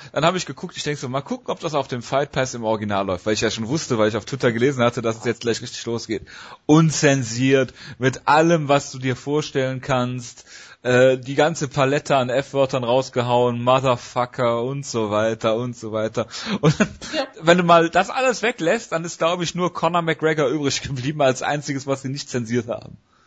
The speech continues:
Speaker 2: Und das haben sie, und Conor McGregors Name kommt bei der Fox-Show nicht durch.
Speaker 1: Ach,
Speaker 2: Im
Speaker 1: ach,
Speaker 2: Fox-Original kommt nicht mehr der Name Conor McGregor vor.
Speaker 1: das
Speaker 2: Weil er hat ja, glaub ich, Conor fucking McGregor irgendwie gesagt. Oder hat so
Speaker 1: McFucking
Speaker 2: schnell,
Speaker 1: McGregor, ja.
Speaker 2: hat so viel beleidigt, dass er halt,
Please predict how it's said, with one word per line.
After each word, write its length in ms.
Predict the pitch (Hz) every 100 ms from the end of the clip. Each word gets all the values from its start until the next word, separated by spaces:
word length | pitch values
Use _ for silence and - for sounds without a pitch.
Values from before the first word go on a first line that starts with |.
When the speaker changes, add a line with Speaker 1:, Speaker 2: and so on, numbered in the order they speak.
| _
Speaker 2:
Und 120 | 214 226
das 220 | 233 226
haben 180 | 233 240
sie, 80 | - 226
und 160 | 202
Conor 200 | 269 302
McGregors 460 | 240 214 214 190 202
Name 440 | 202 208 160 160 -
kommt 320 | - 175 175
bei 100 | 185
der 140 | 180 175
Fox-Show 500 | 214 208 - 175 175
nicht 200 | 196 208
durch. 260 | 165 147 _ _ _ _ _ _ _ _ _ _ _ _ _ -
Speaker 1:
Ach, 140 | 139
Speaker 2:
Im 60 | 143
Speaker 1:
ach, 40 |
Speaker 2:
Fox-Original 600 | 240 - 247 247 240 233
kommt 160 | 233 220
nicht 160 | - 226
mehr 80 |
der 80 | 196
Name 300 | 196 202 196
Conor 200 | 202 190
McGregor 300 | 175 180 143
vor. 180 | 160 - _ _ _ _ -
Speaker 1:
das 340 | 120 - -
Speaker 2:
Weil 100 | 175
er 80 | 185
hat 180 | 226 233
ja, 100 | 208
glaub 220 | 214 208
ich, 60 | 202
Conor 300 | - 226 202
fucking 400 | - 247 240 170
McGregor 380 | 147 151 151 156
irgendwie 220 | 151 151
gesagt. 320 | 151 156 156
Oder 220 | 185 180 - _
hat 200 | 220 214
so 100 | 220
Speaker 1:
McFucking 220 | 277 285 233
Speaker 2:
schnell, 120 | 220
Speaker 1:
McGregor, 260 | 127 117
ja. 220 | 113 120 123
Speaker 2:
hat 180 | -
so 160 | 240 269
viel 120 | 277
beleidigt, 500 | 226 208 214 208 214 -
dass 160 | 202
er 140 | 196 196
halt, 300 | 190 196